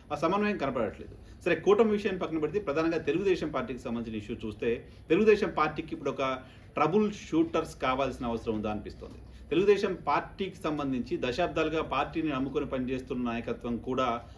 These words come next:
అసంతృప్తికి లోనవుతుంది. ఆ, అటువంటి నాయకత్వం కూడా పార్టీకి వ్యతిరేకంగా మాట్లాడుతున్న వాతావరణం కనపడుతోంది. నేరుగా పార్టీ జెండాలను తగలబెట్టేదాకా పార్టీకి సంబంధించిన నాయకత్వం వెళ్తున్నారు అంటే,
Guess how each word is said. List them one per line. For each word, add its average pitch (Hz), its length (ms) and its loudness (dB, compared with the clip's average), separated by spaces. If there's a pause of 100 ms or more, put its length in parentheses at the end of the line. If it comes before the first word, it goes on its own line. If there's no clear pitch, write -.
(180)
అసంతృప్తికి 139 680 -4
లోనవుతుంది. 127 600 -2 (360)
ఆ, 117 220 2
అటువంటి 156 320 2
నాయకత్వం 143 560 0
కూడా 139 160 2
పార్టీకి 135 520 -4
వ్యతిరేకంగా 139 540 2
మాట్లాడుతున్న 120 600 -2
వాతావరణం 113 440 -2
కనపడుతోంది. 113 600 -6 (280)
నేరుగా 165 300 4
పార్టీ 147 400 2
జెండాలను 147 840 0 (140)
తగలబెట్టేదాకా 131 1120 -2 (120)
పార్టీకి 131 320 -4
సంబంధించిన 123 460 -4
నాయకత్వం 113 360 -4
వెళ్తున్నారు 107 400 -4
అంటే, 117 400 -2